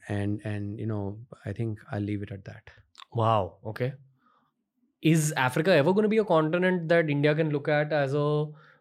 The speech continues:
Speaker 2: target for exports?
Speaker 1: Oh, yeah, yeah, absolutely. I think, you know, um, I, I, um, Africa is, you know, um, is a very important, uh, continent for India, you know, um,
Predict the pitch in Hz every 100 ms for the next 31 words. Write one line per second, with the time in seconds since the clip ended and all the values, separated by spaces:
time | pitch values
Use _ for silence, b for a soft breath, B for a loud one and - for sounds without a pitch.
0 | B _ _ - 139 139 160 156 175 147
1 | 131 - 160 151 - - - B B B
2 | - 190 302 226 202 92 - 170 - 190
3 | 135 107 185 190 160 170 156 123 120 110
4 | 113 - 120 110 - B B B - 113
5 | 110 110 - 113 - - 190 180 180 143
6 | 165 160 131 - - 131 131 120 117 120
7 | 117 110 104 101 _ b b b - 123
8 | 117 139 156 139 139 139 135 147 143 135
9 | - - 113 110 110 - 113 127 123 117
10 | - 110 135 131 123 135 165 165 - 113
11 | 113 110 117 107 104